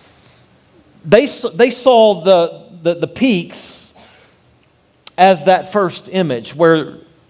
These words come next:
they look like they're connected. They're right together. But now, because of the New Testament, we know that there is a valley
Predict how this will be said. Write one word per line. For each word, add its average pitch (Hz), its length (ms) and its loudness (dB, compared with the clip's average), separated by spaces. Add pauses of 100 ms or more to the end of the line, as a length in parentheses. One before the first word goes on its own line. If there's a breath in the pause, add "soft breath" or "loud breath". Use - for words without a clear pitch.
(120)
they 196 200 2
look 190 280 0
like 170 200 0
they're 165 100 -2
connected. 180 680 -6 (480)
They're 233 100 4
right 156 220 2
together. 170 560 -6 (1300 soft breath)
But 190 160 2
now, 254 380 4
because 214 560 -2
of 185 240 -2
the 180 100 0
New 175 200 -4
Testament, 165 720 -6
we 214 220 0
know 214 360 4
that 170 200 -6
there 190 200 2
is - 380 -6
a 160 80 2
valley 135 720 0